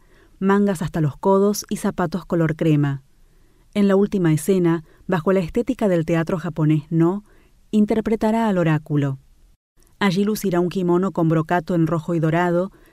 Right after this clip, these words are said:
tendrá una máscara blanca y una peluca larga y negra. Luciano Suardi, en el rol de Francesco, tiene cerca de cincuenta años. Es alto. En las primeras escenas,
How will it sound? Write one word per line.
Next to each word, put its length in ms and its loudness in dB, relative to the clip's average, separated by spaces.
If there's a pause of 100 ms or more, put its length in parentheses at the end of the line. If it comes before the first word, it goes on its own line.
tendrá 300 2
una 180 2
máscara 420 -2
blanca 560 0
y 140 -2
una 160 0
peluca 360 -2
larga 360 0
y 80 -2
negra. 500 -2 (1160)
Luciano 500 0
Suardi, 640 -2
en 120 0
el 140 4
rol 180 2
de 100 -2
Francesco, 720 -4 (340)
tiene 260 2
cerca 320 -2
de 80 0
cincuenta 600 0
años. 460 0 (320)
Es 220 -4
alto. 480 -2 (580)
En 120 0
las 120 -4
primeras 420 0
escenas, 560 0